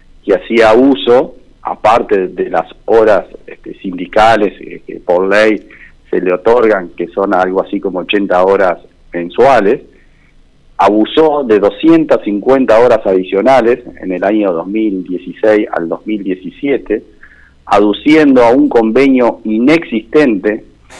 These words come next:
entre el codicen y fenapes, por lo que, este, despertó sospecha por esa directora, en el cual obviamente abrió un, un expediente, este, transmitiéndole a los concejales,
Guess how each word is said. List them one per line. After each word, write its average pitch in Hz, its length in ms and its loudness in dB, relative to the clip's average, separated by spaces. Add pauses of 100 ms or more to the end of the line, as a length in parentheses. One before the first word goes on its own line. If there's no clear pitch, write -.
(200)
entre 104 320 0
el 98 120 0
codicen 101 720 -2 (240)
y 107 120 -4
fenapes, 131 720 2 (800)
por 98 200 0
lo 98 180 0
que, 104 480 0 (400)
este, 95 540 -6
despertó 98 560 -2
sospecha 156 640 0
por 101 180 0
esa 104 180 0
directora, 131 760 2 (480)
en 95 180 -10
el 90 100 -8
cual 104 240 2
obviamente 104 480 2
abrió 98 280 0
un, 90 320 -8
un 98 100 -8
expediente, 123 960 0 (540)
este, 87 440 -10
transmitiéndole 104 1000 0
a 95 80 2
los 95 100 -4
concejales, 113 920 0